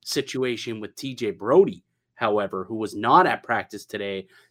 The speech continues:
And it came out after Sheldon Keefe said, uh, you know, he sat out today, took a blocked shot against the Ottawa Senators, missed practice, and will be a game time decision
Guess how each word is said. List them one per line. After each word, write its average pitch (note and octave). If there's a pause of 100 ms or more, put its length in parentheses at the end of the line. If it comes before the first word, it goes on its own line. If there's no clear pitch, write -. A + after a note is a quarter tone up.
And G#2+
it G#2+
came C#3
out B2+
after B2+
Sheldon A#2
Keefe B2
said, A2+
uh, G#2 (280)
you A#2+
know, B2
he A#2+
sat C3
out C3
today, C3 (120)
took D3+
a C3
blocked B2
shot C#3
against A#2 (320)
the A2+
Ottawa B2
Senators, B2
missed A#2+
practice, A2+
and A2+
will G#2
be A2
a G#2
game A#2+
time A#2+
decision G#2+